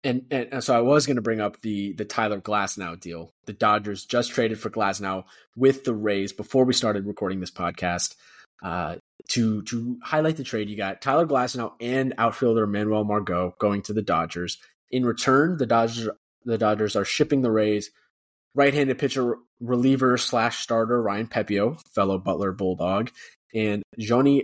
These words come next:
DeLuca. Uh, so they, Johnny DeLuca is an outfielder as well. Um, Glasnow is obviously the headliner in this deal. The deal is still contingent upon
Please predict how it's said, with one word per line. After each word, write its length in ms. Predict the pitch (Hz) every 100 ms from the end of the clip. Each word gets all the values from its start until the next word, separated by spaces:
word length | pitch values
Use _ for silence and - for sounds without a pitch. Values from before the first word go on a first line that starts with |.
| 123
DeLuca. 680 | 113 95 117 135 - 50 - - _ _ _ _ -
Uh, 200 | 78 -
so 220 | - 98
they, 320 | 107 107 101
Johnny 260 | 98 113 113
DeLuca 520 | 104 104 110 98 87
is 300 | 95 92 -
an 140 | 95
outfielder 520 | 92 98 107 95 92 80
as 160 | 90
well. 460 | 92 101 98 95 - - - - -
Um, 300 | 90 87 - _ _ _ -
Glasnow 560 | 139 135 139 131 127 123 _
is 160 | 131 120
obviously 400 | 127 135 127 135
the 100 | 113
headliner 400 | 113 107 101 104
in 80 | 101
this 160 | 98 -
deal. 240 | 107 104
The 100 | 110
deal 300 | 113 147 170
is 120 | -
still 360 | - 135 135 131
contingent 560 | 135 117 131 120 123
upon 500 | 104 - 107 104 98